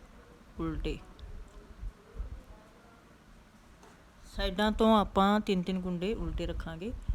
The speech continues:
ਇੱਥੇ ਆਪਣੇ ਦੋ ਕੁੰਡੇ ਸੀ, ਇਸ ਲਈ ਆਪਾਂ ਇੱਕ ਕੁੰਡਾ ਹੋਰ ਵਧਾ ਲਵਾਂਗੇ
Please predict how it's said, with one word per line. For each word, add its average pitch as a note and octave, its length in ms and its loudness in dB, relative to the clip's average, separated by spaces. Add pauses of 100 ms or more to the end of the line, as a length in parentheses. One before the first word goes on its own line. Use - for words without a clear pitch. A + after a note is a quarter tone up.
(580)
ਇੱਥੇ F#3+ 240 -2
ਆਪਣੇ G#3 280 0
ਦੋ F3 220 2
ਕੁੰਡੇ G3 320 0
ਸੀ, A3 240 -2
ਇਸ G#3 140 -4
ਲਈ F#3 160 0
ਆਪਾਂ F#3 220 -2
ਇੱਕ F3+ 180 -2
ਕੁੰਡਾ F3+ 300 -2
ਹੋਰ F3 400 -2 (1800)
ਵਧਾ F3+ 280 0
ਲਵਾਂਗੇ F3+ 440 -4